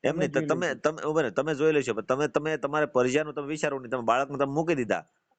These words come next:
Speaker 1: તો તમે આના શું થવાના? ઈ આને પરજાનું પતિનું ન વિચાર્યું લાંબુ, તો ઈ તમારી શું થઈ જવાની છે? આ તો હું તમને ગુજરાતીમાં કહું છું કે આ એક વાક્ય છે કે ભાઈ આ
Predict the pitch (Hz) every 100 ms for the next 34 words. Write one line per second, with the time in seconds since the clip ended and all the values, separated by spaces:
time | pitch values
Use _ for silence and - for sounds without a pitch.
0 | _ 139 170 170 175 190 190 170 160 139
1 | 135 131 151 165 170 165 143 160 160 151
2 | 127 165 160 147 143 135 127 120 113 113
3 | 127 107 90 _ _ _ 175 180 202 208
4 | 196 180 151 156 127 113 107 98 101 143
5 | 165 165 170 160 185 180 147 147 120 143
6 | 123 107 101 123 139 151 139 147 160 -
7 | 127 156 147 127 127 117 120